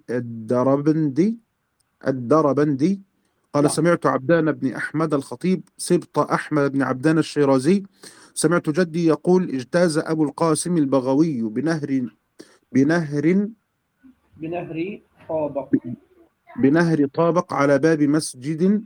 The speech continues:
Speaker 1: فسمع صوت مستمل، فقال: "من هذا؟" فقال: ابن صاعد. قال: ذاك الصبي؟ قالوا: "نعم." قال: والله لا أبرح حتى أمليها
Speaker 2: وكأنها
Speaker 1: هنا.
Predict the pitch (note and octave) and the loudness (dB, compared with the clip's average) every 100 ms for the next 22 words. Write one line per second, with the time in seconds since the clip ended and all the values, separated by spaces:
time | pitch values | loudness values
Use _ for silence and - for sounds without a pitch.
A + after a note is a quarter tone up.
0 | _ - B2+ F3 E3 C3+ C3 E3 E3 D3 | _ -8 -2 2 2 2 0 2 0 2
1 | C3+ C3 - E3+ D#3 A#2+ G#2 F#2+ C3+ F3 | 0 0 0 2 4 4 0 -6 -6 2
2 | F#3 F3+ D#3+ D3+ E3 D3 D3 - _ _ | 2 4 2 2 2 2 -2 -4 _ _
3 | _ C3+ F3 F3+ D3+ D3+ C#3+ F3+ D3 A#2 | _ -2 2 2 2 0 2 0 0 -2
4 | - - D#3+ D#3+ C#3+ F3 F3 D#3 - C#3+ | -6 -4 0 2 2 0 0 -4 -2 -2
5 | D#3+ E3+ A#2+ D#3 D#3 C#3+ C#3 C#3+ A2 - | 0 0 -2 2 2 4 2 2 0 -4
6 | _ - _ - F3 E3 D#3 E3 F3 D#3 | _ -20 _ 0 4 6 4 4 2 2
7 | E3+ E3+ E3 D#3 D#3+ C#3+ - E3+ - - | 0 0 -2 -4 -4 -4 -4 -6 -6 -2
8 | C#3 C3 - E3 D#3+ C#3+ F3 D3+ C#3 C3 | 0 0 0 2 2 2 2 2 2 0
9 | C3 F3+ | 0 0